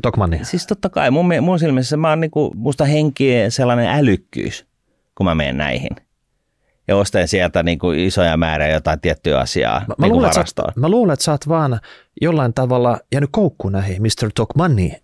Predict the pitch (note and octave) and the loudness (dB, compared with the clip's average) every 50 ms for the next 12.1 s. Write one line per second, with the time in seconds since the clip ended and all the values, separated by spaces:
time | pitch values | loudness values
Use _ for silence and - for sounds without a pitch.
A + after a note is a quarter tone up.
0 | - - - D3+ G3 D3 G#2 - E2+ - - D#2 D2 D2+ - - - - - - | -10 -4 0 2 2 4 2 2 0 -2 -2 -4 -4 -6 -10 -10 -10 -10 -10 -8
1 | _ - F#2+ - _ - - - _ - - - - - - - - - A#2 - | _ -8 -8 -8 _ -12 -14 -14 _ -18 -14 -10 -6 -4 -2 0 0 0 0 -2
2 | - - - - - F3+ E3 - F#3+ E3 - - - - G#3 F3+ - - - - | -6 -12 -8 -2 0 0 0 0 -2 -6 -10 -10 -4 0 0 0 0 -4 -10 -18
3 | - - - C#3+ D#3 G3+ G#3 G#3+ - - D3+ D3+ D#3+ E3 D3+ C3 B2 - - - | -10 -2 0 2 4 6 6 6 6 6 4 4 4 4 4 4 2 2 0 -2
4 | F3 F3+ F#3+ A3+ A#3 G#3 E3 - G#3 F#3 G#3+ A3+ D3+ A2+ G2 E2 - - - C3 | 0 2 2 2 2 2 2 0 2 4 4 4 4 2 0 0 -2 0 0 2
5 | G3 G3 - - - - - - - - G#2 B2+ A#2+ A2 A#2 A2+ D#3+ C#3+ - F#2+ | 2 2 0 -2 -2 -4 -6 -10 -4 0 2 4 4 4 2 2 2 2 2 2
6 | G2+ A2 - F#3+ F3 C#3 G#2+ G#2+ A2 - D3+ - C3+ B2+ - B2 G#2+ G2+ G#2+ A#2 | 0 0 0 0 0 0 0 -2 -2 -4 -6 -6 -6 -2 0 0 2 2 0 -2
7 | B2 C#3 C3 - D#3 D3+ - B2+ A2 F2+ F#2 G2 G#2 A#2 B2+ C3+ D3+ F3 E3 D#3 | -2 -4 -4 -4 -4 -2 0 0 0 2 2 2 2 2 2 2 2 2 0 0
8 | D3 C3+ C3 B2 - E3+ D#3 - - D3 B2+ B2 B2+ C3+ B2 G2+ C3+ C#3+ A#2 D#2+ | 2 0 0 0 0 -2 -2 0 0 0 0 2 2 2 2 2 2 2 2 0
9 | C2 B1+ D2 - - G2+ G2 G2+ - - A2 A2 G2 F#2+ - A#2+ - - - - | 0 0 0 -2 -2 -2 -2 -2 -2 0 0 0 0 -2 -4 -10 -16 -16 -20 -20
10 | - G#2+ - - - - - A2 C3+ B2 - A2 F2+ - A#2 A#2+ - D3+ C#3 A2 | -20 -12 -6 -4 -2 0 0 0 0 0 0 -2 0 0 0 0 2 2 0 2
11 | - G#2+ G2+ - - F#2+ A2+ G2 - G2 F#2+ F2+ - - - B2+ A#2 A2 - G2+ | 2 2 0 2 0 0 0 0 0 0 2 0 0 0 0 0 0 2 2 2
12 | F#2+ E2+ | 0 0